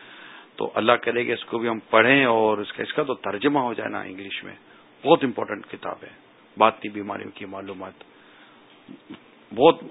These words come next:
عظیم کتاب ہے، میں کہوں کہ اس میں آیات، روایات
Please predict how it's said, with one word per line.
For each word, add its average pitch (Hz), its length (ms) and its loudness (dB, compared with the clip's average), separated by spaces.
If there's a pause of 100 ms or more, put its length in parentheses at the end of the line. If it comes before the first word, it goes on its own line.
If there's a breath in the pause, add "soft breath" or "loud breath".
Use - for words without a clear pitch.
عظیم 123 320 4
کتاب 98 320 -6
ہے، 98 60 -6
میں 98 200 -10
کہوں 101 200 -8
کہ 101 80 -10
اس 104 220 -12
میں 107 80 -8 (140)
آیات، 101 640 2
روایات 101 600 0